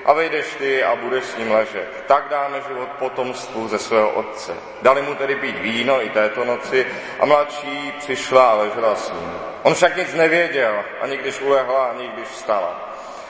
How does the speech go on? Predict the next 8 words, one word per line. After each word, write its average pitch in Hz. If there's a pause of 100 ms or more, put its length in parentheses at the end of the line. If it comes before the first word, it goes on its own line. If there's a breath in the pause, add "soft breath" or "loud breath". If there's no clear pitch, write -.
(180 loud breath)
Tak -
obě 170
Lotovy 196
dcery 160
otěhotněly 165
se 160
svým 160
otcem. 110